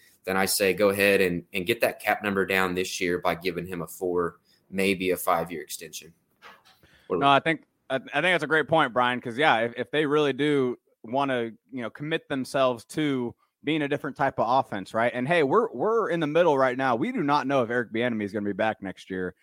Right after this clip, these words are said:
Speaker 2: You know, that could be some-, there could be something to that in terms of there could be a shakeup on offense, the offensive philosophy. Who knows? We might see an outside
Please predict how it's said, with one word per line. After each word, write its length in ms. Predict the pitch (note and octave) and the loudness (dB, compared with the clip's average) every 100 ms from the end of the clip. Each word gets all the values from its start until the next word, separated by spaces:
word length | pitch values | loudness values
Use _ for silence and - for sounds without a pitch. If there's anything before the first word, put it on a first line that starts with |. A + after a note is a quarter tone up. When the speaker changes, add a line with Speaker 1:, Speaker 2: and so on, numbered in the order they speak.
| _ _ _ | _ _ _
Speaker 2:
You 60 | C3+ | -2
know, 80 | C#3 | 4
that 220 | F#3+ G#3 | 4 4
could 180 | G3+ E3 | 0 2
be 100 | D3 | 0
some-, 200 | E3+ D#3 | 0 0
there 140 | D#3+ | 0
could 180 | F#3 G#3 | 2 2
be 80 | D#3+ | 2
something 380 | E3+ D#3 C#3 A2+ | 0 0 -2 -2
to 160 | D#3+ | 0
that 160 | C3 A2+ | 2 2
in 80 | A2+ | 0
terms 280 | B2+ B2 | -4 -2
of 120 | A2+ A2 | -4 -4
there 100 | B2+ | -4
could 160 | D#3 | -2
be 120 | D3 | 0
a 40 | C3 | -2
shakeup 380 | - C#3 C3+ C3 | 0 -2 0 2
on 140 | B2+ | 2
offense, 380 | B2+ B2 B2+ B2 | 2 0 -2 -4
the 120 | A#2 | -2
offensive 320 | A2+ B2 A2+ G#2+ | -2 -4 -12 -8
philosophy. 800 | A#2+ A#2+ B2+ - A#2+ A#2+ A#2+ A2+ _ _ - | 2 4 4 0 -6 -2 -2 -4 _ _ 2
Who 140 | G3 | 4
knows? 300 | F#3 F#3 C3 | 8 6 6
We 100 | C#3 | 2
might 240 | B3 F#3+ B2 | 2 0 0
see 360 | - G3 E3 | -2 0 0
an 100 | B2+ | 0
outside 560 | A#2+ C#3 - B2+ A#2 | 0 0 0 0 0